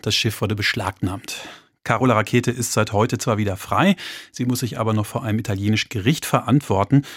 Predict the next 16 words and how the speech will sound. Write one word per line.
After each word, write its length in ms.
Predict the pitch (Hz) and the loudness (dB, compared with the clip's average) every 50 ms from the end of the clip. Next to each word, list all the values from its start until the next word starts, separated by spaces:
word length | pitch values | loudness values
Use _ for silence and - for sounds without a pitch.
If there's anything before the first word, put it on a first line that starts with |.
| - - _ | -20 -16 _
zum 180 | - - 135 135 | -2 2 2 2
Beispiel 480 | 117 104 110 104 - - - 117 104 | 2 2 0 0 0 0 0 0 2
wegen 300 | 98 104 101 110 120 104 | 2 2 2 4 2 2
Begünstigung 680 | 107 104 92 - 120 156 - - - 143 117 113 117 120 | 2 0 2 4 4 4 2 2 0 0 2 2 0 0
von 320 | - - - 208 247 247 - | 0 2 2 2 2 2 0
illegaler 580 | 117 104 107 104 101 107 95 98 104 110 - | 0 2 2 2 0 0 0 0 -2 -2 -2
Einwanderung. 640 | 107 98 92 90 90 90 87 87 90 92 92 80 - - _ _ - - - - - _ _ _ _ _ _ _ _ _ _ | -2 0 0 0 -2 -2 -4 -4 -4 -4 -6 -8 -8 -12 _ _ -20 -20 -20 -20 -20 _ _ _ _ _ _ _ _ _ _
Herr 100 | - 123 | 0 2
Starke, 420 | - 143 143 143 - 120 98 - - _ _ | 4 4 2 2 2 2 0 -2 -4 _ _
was 320 | - 120 131 - - - - _ | -4 -2 -2 -2 -2 -6 -6 _
bedeuten 360 | - 107 98 107 127 139 160 | -4 0 2 2 2 2 2
diese 160 | 156 131 135 | 0 -2 -2
dramatischen 600 | 120 - 110 101 101 113 139 143 - 147 - 139 | 0 0 0 0 0 0 -2 -4 -4 -4 -2 -2
Ereignisse 560 | 127 - - - 113 - - 127 117 - 139 120 | -4 -4 -4 -6 -6 -6 -6 -6 -6 -6 -6 -6
für 180 | - - 135 | -6 -6 -4
Sie? 260 | 127 135 147 95 - | -2 0 0 -2 -2